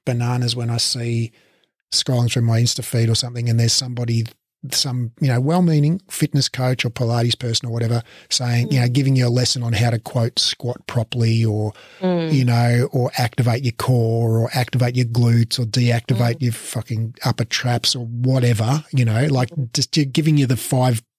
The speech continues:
Speaker 1: things you need to know about how to move before you're allowed to move.
Speaker 2: Mm.
Speaker 1: And, like, I just think, well, where did you learn that? You know, and you, they were told it somewhere or they saw it on the interwebs or they read it in a book somewhere.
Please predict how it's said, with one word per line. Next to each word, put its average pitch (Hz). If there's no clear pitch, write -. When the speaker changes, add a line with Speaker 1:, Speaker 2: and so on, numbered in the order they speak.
Speaker 1:
things 131
you 120
need 120
to 117
know 117
about 113
how 117
to 110
move 113
before 113
you're 110
allowed 107
to 104
move. 110
Speaker 2:
Mm. 175
Speaker 1:
And, 131
like, 151
I 170
just 156
think, 202
well, 185
where 180
did 226
you 214
learn 196
that? 101
You 165
know, 143
and 160
you, 202
they 170
were 196
told 160
it -
somewhere 151
or 139
they 117
saw 127
it 139
on 139
the 139
interwebs 135
or 117
they 110
read 123
it 135
in 139
a 131
book 143
somewhere. 120